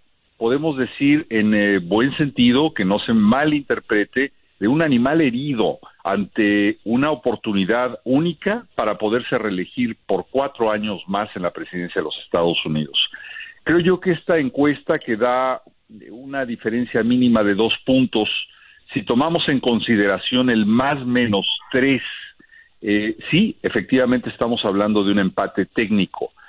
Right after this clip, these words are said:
pero repito, es una encuesta de varias que establecen márgenes más amplios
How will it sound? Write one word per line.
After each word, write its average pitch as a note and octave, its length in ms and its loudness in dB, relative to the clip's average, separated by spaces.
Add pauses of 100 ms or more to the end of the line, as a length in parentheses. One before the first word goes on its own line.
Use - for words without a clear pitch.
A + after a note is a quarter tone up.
(120)
pero G2 200 0
repito, D3 600 -2 (200)
es A#2+ 140 0 (180)
una F#3 280 2
encuesta C#3+ 840 -2
de G#2 360 0
varias C#3 640 -4
que A2 100 -14
establecen A2 640 -6
márgenes A2 580 -4
más G#2 360 -2
amplios A#2 640 -4